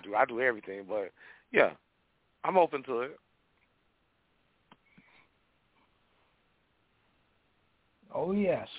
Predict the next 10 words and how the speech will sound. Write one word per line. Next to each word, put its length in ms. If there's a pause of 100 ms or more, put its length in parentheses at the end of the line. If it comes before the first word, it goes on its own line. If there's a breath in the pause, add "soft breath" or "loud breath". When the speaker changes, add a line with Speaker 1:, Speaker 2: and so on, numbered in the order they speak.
Speaker 2:
Oh, 220
yes, 300 (160)
definitely. 440
Thank 260
you 120
for, 180
uh, 320 (600)
for 120
letting 300
that, 180